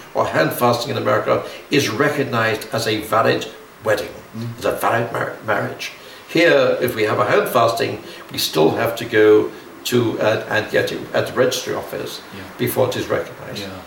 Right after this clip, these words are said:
Speaker 1: And that is still to come.
Speaker 2: Mm.
Speaker 1: It's one of the things we must strive for here,
Speaker 2: Mm.
Speaker 1: for our religion to be recognized by the state.
Speaker 2: Mm.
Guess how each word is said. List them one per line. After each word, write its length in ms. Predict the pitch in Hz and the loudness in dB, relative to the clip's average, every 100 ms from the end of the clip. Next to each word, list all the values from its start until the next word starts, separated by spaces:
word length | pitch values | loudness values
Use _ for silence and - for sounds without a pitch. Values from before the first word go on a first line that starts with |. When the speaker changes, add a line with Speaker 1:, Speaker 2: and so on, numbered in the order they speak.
| - | -8
Speaker 1:
And 160 | - 113 | -4 0
that 200 | 123 123 | 0 -2
is 80 | 120 | -4
still 380 | - 160 147 139 | 0 4 4 4
to 120 | - | 0
come. 400 | - 143 135 - - - 107 | -6 -2 -2 -2 -10 -14 -12
Speaker 2:
Mm. 220 | 107 - | -12 -12
Speaker 1:
It's 140 | - | -2
one 100 | 123 | 2
of 60 | 110 | 2
the 80 | 120 | 0
things 100 | - | -4
we 60 | 104 | -6
must 180 | - | -4
strive 360 | - 113 104 - | -2 2 2 0
for 160 | - - | -4 -6
here, 220 | - - - | -6 -8 -10
Speaker 2:
Mm. 240 | 110 117 117 - | -10 -8 -10 -6
Speaker 1:
for 120 | - | -2
our 100 | 101 | 0
religion 400 | - - - 120 | -2 -2 -4 -6
to 100 | - | -8
be 180 | - - - | -6 -6 -2
recognized 680 | - - 123 117 104 98 - - - | -2 0 -6 -6 -6 -8 -10 -18 -12
by 100 | - | -10
the 120 | - | -6
state. 460 | - - - - - | -6 -6 -8 -10 -12
Speaker 2:
Mm. 140 | 113 | -8